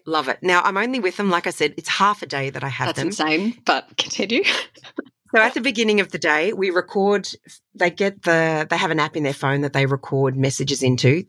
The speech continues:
Speaker 1: They start by just saying, "Hi, my name is Danny," just to practice to check they know how to work the recording device on their phone. And then they listen back to it in class, all of them at the same time. I will hear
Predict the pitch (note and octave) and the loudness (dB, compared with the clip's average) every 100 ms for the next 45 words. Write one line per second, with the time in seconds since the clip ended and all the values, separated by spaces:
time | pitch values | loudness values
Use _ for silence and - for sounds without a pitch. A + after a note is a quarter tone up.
0 | - E3+ - A3+ A3+ E3+ D#3 D3 D3+ C#3+ | 0 0 4 2 2 -2 -6 -6 -4 -2
1 | C#3 C#3+ B3 B3 B3 G#3 F3+ E3+ D3+ D3+ | -2 -2 0 0 -2 -4 -4 -4 -4 -6
2 | C#3+ C#3+ C#3+ C#3 C3+ - A#2+ A#2 - _ | -10 -14 -14 -16 -16 -8 -8 -8 -14 _
3 | _ - G3+ - - D#3+ - E3 D3 - | _ -10 -8 -8 -2 -2 -2 -6 -6 -4
4 | D3 - D#3+ C#3+ D3+ D3 D3 C#3+ C#3 C3 | -4 0 0 0 0 0 2 2 0 0
5 | C#3 - - C#3+ C#3 - C3+ C#3 C3 B2+ | -4 -4 -6 -4 -2 0 0 2 0 2
6 | C3 B2+ C3+ B2+ A2+ A#2 - - - - | 0 0 -4 -4 -4 -6 -8 -12 -10 -10
7 | - - - _ _ _ F#3 F#3 F3+ F3 | -10 -14 -20 _ _ _ 0 2 2 2
8 | F3 F3 E3+ C#3 - C#3 C3 - D3 D3+ | 0 -4 -4 -6 -6 -10 -10 -8 -8 -4
9 | - - - B3+ G#3+ F#3 F3 D#3 D#3+ C3+ | -2 -2 0 0 2 0 -2 -4 -4 -4
10 | - C#3+ D3+ - _ - - - _ _ | -4 -10 -10 -16 _ -20 -20 -20 _ _
11 | - F#3+ B3+ B3+ A#3 - F#3+ E3 | 0 2 2 -2 -4 -6 -2 -2